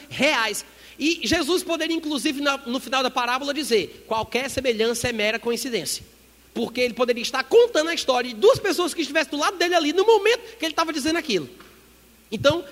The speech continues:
saiba que, por mais que seja uma parábola, fala de coisas reais. Ele fala de dois homens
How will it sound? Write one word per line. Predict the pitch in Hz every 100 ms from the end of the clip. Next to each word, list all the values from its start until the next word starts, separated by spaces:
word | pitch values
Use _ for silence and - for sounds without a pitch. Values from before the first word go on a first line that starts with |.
| -
saiba | - 247 311 302
que, | 254
por | - 226
mais | 262 254
que | -
seja | 240 196
uma | 208
parábola, | 185 180 214 247
fala | 226 240 277
de | 254
coisas | - 247 247 262
reais. | 185 247 254 233 202 - - -
Ele | 196 202
fala | 226 220
de |
dois | 214 392 294
homens | 262 330 349